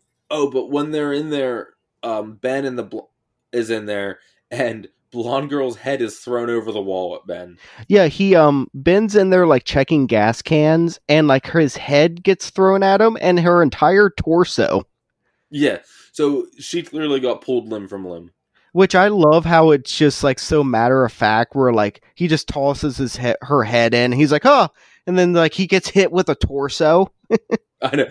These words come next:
Speaker 1: I like that he kinda catches, too.
Speaker 2: Yeah.
Speaker 1: Um, so the gas can plan works, and they light him on fire. And they've won, but guess what happens?
Speaker 2: What?
Speaker 1: It starts raining.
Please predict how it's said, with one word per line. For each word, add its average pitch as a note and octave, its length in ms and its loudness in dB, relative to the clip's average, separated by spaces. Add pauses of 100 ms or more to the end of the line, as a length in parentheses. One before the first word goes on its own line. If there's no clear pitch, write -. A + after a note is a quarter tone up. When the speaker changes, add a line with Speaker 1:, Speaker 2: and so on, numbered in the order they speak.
(240)
Speaker 1:
I G3 80 -2
like A3+ 240 -2
that A#3+ 100 -4
he C4 60 -10
kinda F3+ 340 -8
catches, - 580 -12
too. B2 280 -4 (360)
Speaker 2:
Yeah. F#3 340 4 (1300)
Speaker 1:
Um, B2+ 420 -6 (360)
so - 240 -4
the C#3 160 -4
gas C#3 360 -4
can F#3 360 -8
plan F3 320 -6
works, F3 520 -6
and A#2+ 140 -8
they B2+ 100 0
light A#2+ 300 -2
him B2 100 -6
on A#2+ 140 -6
fire. G#2 520 -4 (760)
And G2+ 460 -6 (120)
they've C3 340 -2
won, B2 460 -6 (160)
but - 180 -12
guess A2 200 -4
what B2 140 -4
happens? F#2+ 460 -6
Speaker 2:
What? F#2 280 2 (720)
Speaker 1:
It D3 220 0
starts D3 380 -2
raining. B2 640 -4